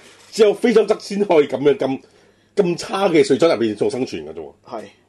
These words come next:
Speaker 1: 你要知道呢樣嘢喎。
Speaker 2: 噉啊，嗱，另外啦，有冇得諗吓呢？迪士尼 cross over 環球影城。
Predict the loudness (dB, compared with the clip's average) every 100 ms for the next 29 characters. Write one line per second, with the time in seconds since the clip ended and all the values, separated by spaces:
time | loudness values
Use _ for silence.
0 | _ _ _ -6 -2 2 2 2 -2 -6
1 | -8 -4 -2 -2 -2 0 2 0 0 -2
2 | 0 -2 -4 -6 -10 -10 -12 _ _ _
3 | _ _ _ -6 -6 -10 -10 -8 -8 -10
4 | -18 _ _ -10 -4 -2 -4 -4 -6 -4
5 | -10 -12 _ _ _ _ _ _ _ _
6 | -20 -20 -20 -20 -20 -20 -20